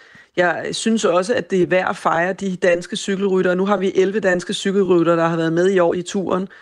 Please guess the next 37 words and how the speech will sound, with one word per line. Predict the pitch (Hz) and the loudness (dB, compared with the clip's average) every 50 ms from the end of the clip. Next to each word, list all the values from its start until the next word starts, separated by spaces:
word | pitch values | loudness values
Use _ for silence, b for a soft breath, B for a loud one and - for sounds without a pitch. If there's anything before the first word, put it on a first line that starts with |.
| B B B B B B B - | B B B B B B B 0
øh, | 175 175 165 156 | 0 0 2 2
og | - 175 170 | 0 0 0
alle | - 170 170 196 208 | 2 0 0 0 0
har | 196 175 | -2 -2
gennemført. | - 175 170 180 208 - - 185 165 170 - - - - | 0 0 0 0 -2 -2 -2 0 0 0 -4 -6 -8 -6
Det | 180 180 165 156 | -2 0 2 2
er | 147 151 | 2 2
jo | 170 180 185 | 0 0 0
en, | 180 170 160 156 | 0 -2 -2 -2
øh, | 151 147 147 143 143 147 147 - B B B B B B B - - - | 0 0 0 0 -2 -2 -4 -8 B B B B B B B -2 0 2
også | - 170 180 - 233 | 2 2 0 0 -4
i | 208 | -6
sig | - - 180 | -6 -6 -6
selv | - - 202 185 156 - | -4 -2 -2 -2 -2 -6
en | 180 175 | -6 -4
rigtig, | 165 170 170 - 170 | -4 -4 -4 -4 -6
rigtig | 165 165 - - - | -6 -6 -6 -8 -4
flot | - 170 170 170 | -2 -2 -2 -4
præstation. | - - 175 - - 165 - - 175 165 - 190 | -4 -6 -6 -6 -6 -6 -2 -2 -2 -2 -4 -8
Så, | - - - 175 170 160 | -6 0 2 2 2 2
øh, | 160 156 151 147 147 - | 0 0 -2 -2 0 0
ja, | 170 190 208 202 - - | 0 0 0 -2 -6 -4
de | 220 220 | 0 2
er | 226 180 | 2 2
også | 180 190 - | 2 0 2
velkomne, | 190 185 185 - - 196 - - 185 180 175 175 | 0 0 0 0 -2 -4 -2 -2 -4 -2 0 0
og | 170 165 - | -2 -2 -4
de | 196 185 175 175 170 | -6 -6 -4 -4 -4
kommer | 165 - 190 175 175 | -4 -2 -4 -2 0
jo | 175 165 165 | 0 0 0
også | 185 180 196 | 0 -2 -2
over | 175 170 170 180 | -2 0 0 -2
i | 175 | -2
Tivoli | - - - 180 175 180 180 | -4 -4 -4 -2 -2 -2 -2
senere | - - 170 170 170 175 170 | 0 0 0 0 0 -2 0
i | |
dag. | 165 170 165 - - | 0 0 0 -2 -4